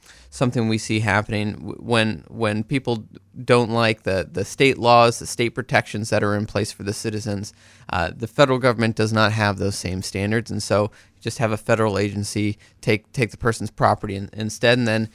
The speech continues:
you do a revenue share, and the, and the, and the, uh, uh, the local agencies get a cut of that. That's not appropriate.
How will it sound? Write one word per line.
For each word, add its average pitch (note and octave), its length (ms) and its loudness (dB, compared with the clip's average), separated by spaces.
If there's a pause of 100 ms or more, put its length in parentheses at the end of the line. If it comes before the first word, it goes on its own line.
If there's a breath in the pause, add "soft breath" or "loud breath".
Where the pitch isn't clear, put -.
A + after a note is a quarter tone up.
(160 soft breath)
you A2+ 80 -10
do A2 140 0
a A2 40 4
revenue G2+ 400 0
share, F#2 380 -4
and F2+ 160 -6
the, F2+ 180 -6
and G2 180 -6
the, G2+ 240 -4 (120)
and F2+ 260 -6
the, F#2 200 -4
uh, F2+ 80 -8 (560 soft breath)
uh, E2 160 -4
the - 160 -4
local G2+ 300 -4
agencies G2 440 -8
get - 160 -4
a - 40 -8
cut - 360 -10
of G2 160 -6
that. - 280 -4 (360 soft breath)
That's A2 240 0
not G2+ 160 0
appropriate. F2+ 580 -8